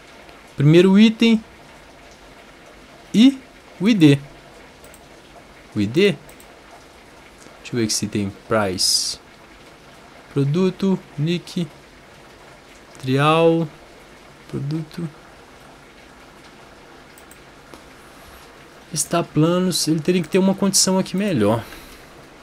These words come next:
Listar. Porque eu não vou listar produtos. Deixa eu ver se dá pra listar produtos, se eu consigo. Ah, tá, listar price. Então, eu vou ter que listar price, e não planos. Então, vou tirar o planos aqui.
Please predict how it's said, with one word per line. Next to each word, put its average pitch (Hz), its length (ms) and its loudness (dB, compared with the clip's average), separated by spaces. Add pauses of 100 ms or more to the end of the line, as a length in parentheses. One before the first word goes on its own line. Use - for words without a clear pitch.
(240)
Listar. 117 640 -6 (1000)
Porque - 160 -2
eu 175 40 2
não 190 60 0
vou 196 120 2
listar 202 280 0
produtos. 110 540 -2
Deixa - 160 -8
eu 151 40 -4
ver 135 120 -2
se - 100 -6
dá 104 80 -2
pra 110 100 -8
listar 98 300 -4
produtos, 110 380 -6
se - 60 -6
eu 143 40 -4
consigo. - 260 -10 (360)
Ah, 151 160 2
tá, 156 180 4
listar 156 300 2
price. 127 540 0 (800)
Então, 139 440 0
eu 110 80 -2
vou 127 100 -2
ter 151 120 0
que 151 160 0
listar 151 360 2
price, 117 520 0
e 104 40 -6
não 147 200 -2
planos. 98 520 -2 (960)
Então, - 120 -10
vou 113 80 -4
tirar 113 200 -2
o 107 60 -4
planos 113 380 -2
aqui. 160 360 -2